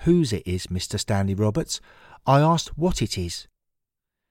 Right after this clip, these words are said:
Stan doesn't think a sixteen-year-old lad should be talking to him like this, but he's too exhausted to put Archibald in his place.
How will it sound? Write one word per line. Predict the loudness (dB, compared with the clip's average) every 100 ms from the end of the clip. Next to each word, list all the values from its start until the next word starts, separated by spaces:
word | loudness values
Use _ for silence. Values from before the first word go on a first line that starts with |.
| _ _
Stan | -8 0 4 4
doesn't | 2 0 0
think | -2 -2
a | -2
sixteen-year-old | -6 -6 -6 -4 -2 -2 -2 -4 -2
lad | -2 -2
should | -6
be | -6
talking | -4 -2 -2 -4 -10
to | -8
him | -10 -8
like | -10 -10
this, | -10 -8 -8
but | -6
he's | -6 -4
too | 0 0
exhausted | 0 -4 -4 -4 -8 -10
to | -10
put | -8
Archibald | -6 -6 -8 -8 -8
in | -6
his | -8 -10
place. | -6 -6 -6 -12